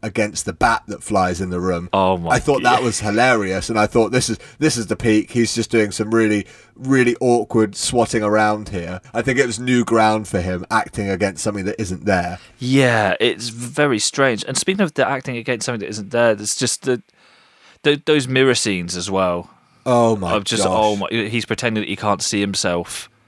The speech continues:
Speaker 2: So he's es-, essentially at this point in the film, he's starting to believe that he is actually a vampire, and he goes into the, the kind of office toilets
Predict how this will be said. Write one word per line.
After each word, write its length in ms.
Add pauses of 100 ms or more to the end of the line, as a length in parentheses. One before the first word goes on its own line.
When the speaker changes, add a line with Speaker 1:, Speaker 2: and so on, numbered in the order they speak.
(160)
Speaker 2:
So 180
he's 260 (420)
es-, 140
essentially 320
at 60
this 120
point 180
in 20
the 80
film, 300
he's 160
starting 360
to 80
believe 440
that 100
he 340
is 240
actually 380
a 60
vampire, 680
and 100
he 60
goes 260
into 200
the, 720
the 80
kind 180
of 100
office 320
toilets 680